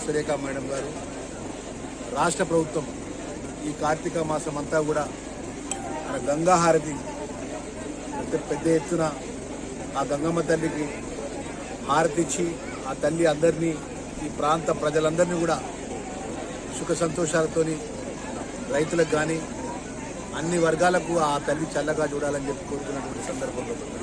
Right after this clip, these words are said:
ప్రభుత్వం ఎప్పుడు కూడా మరి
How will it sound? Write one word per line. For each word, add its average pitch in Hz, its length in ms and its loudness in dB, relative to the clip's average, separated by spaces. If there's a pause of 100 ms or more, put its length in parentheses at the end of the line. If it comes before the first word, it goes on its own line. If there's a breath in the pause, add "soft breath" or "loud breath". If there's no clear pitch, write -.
(920)
ప్రభుత్వం 170 460 2
ఎప్పుడు 180 260 0
కూడా 180 140 8 (1200)
మరి 147 140 0